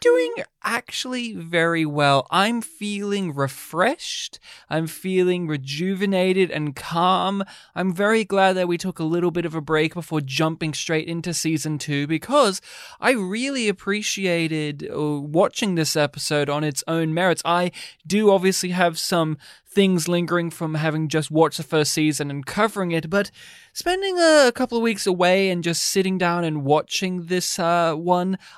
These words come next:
I felt great because it was that sensation of when you do sa-, start something new,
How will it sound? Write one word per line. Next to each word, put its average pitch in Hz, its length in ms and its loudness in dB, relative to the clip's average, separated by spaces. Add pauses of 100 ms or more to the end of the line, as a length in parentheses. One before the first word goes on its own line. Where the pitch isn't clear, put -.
I 190 200 2
felt 208 420 0
great 175 560 0
because 165 560 0 (100)
it 190 300 -4
was 175 560 4 (420)
that 190 320 2
sensation 202 760 0
of 190 140 0
when 196 180 0
you 202 120 2
do 208 180 -2
sa-, 185 380 2
start 185 380 2
something 180 560 -2
new, 175 500 2